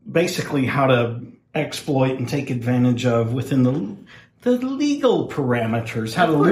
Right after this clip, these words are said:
Speaker 1: loophole it and win.
Speaker 2: She's an Enneagram One, strong, and so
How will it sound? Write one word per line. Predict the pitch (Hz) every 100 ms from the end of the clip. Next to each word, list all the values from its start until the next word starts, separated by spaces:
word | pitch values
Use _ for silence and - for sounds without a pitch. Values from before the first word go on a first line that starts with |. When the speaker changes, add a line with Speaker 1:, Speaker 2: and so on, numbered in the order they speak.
| -
Speaker 1:
loophole | - 180 170
it | 160 - - _ _
and | 127 123 120 117 113 123 - 139
win. | 139 123 101 101 113 - - _ _ - - -
Speaker 2:
She's | - 294
an | 285
Enneagram | 262 285 247 214
One, | 185 165 156 -
strong, | - - - 180 175 185 175 160 147 143 143
and | 151 170
so | 170 - 180 165 156 156 151